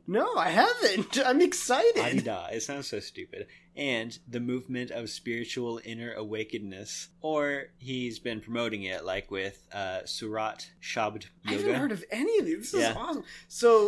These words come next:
Speaker 1: one thing that we, uh, we did when we were kinda trying to research, like, what do we do next? Like,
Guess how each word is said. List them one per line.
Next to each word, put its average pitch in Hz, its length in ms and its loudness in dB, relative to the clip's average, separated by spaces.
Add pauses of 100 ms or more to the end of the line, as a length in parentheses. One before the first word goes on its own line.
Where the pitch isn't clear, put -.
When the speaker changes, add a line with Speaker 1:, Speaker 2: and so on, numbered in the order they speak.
Speaker 1:
one 285 300 4
thing 254 280 2
that 202 280 6
we, 214 260 2
uh, 175 180 6
we 180 180 0
did 180 280 6
when 165 160 -2
we 165 120 4
were 160 360 0
kinda 170 320 0
trying 175 220 2
to 160 60 0
research, 156 440 0
like, 135 160 -8
what 156 100 -6
do 233 60 -4
we 381 120 2
do 349 120 2
next? 202 460 0
Like, 147 240 -2